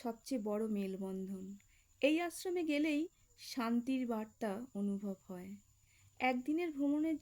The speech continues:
জন্য খুবই আনন্দময়। শীতের সময় এলে বিভিন্ন রকমের ফুল, বিশেষ করে গোলাপ ফুলের সুন্দর দৃশ্য উপভোগ করা যায়।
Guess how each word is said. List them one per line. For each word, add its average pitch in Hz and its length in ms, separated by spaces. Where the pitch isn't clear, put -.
জন্য 302 200
খুবই 330 280
আনন্দময়। 185 640
শীতের 320 380
সময় 349 300
এলে 302 160
বিভিন্ন 285 360
রকমের 311 320
ফুল, 302 240
বিশেষ 277 240
করে 262 180
গোলাপ 247 260
ফুলের 262 320
সুন্দর 311 420
দৃশ্য 247 240
উপভোগ 208 300
করা 175 200
যায়। 180 260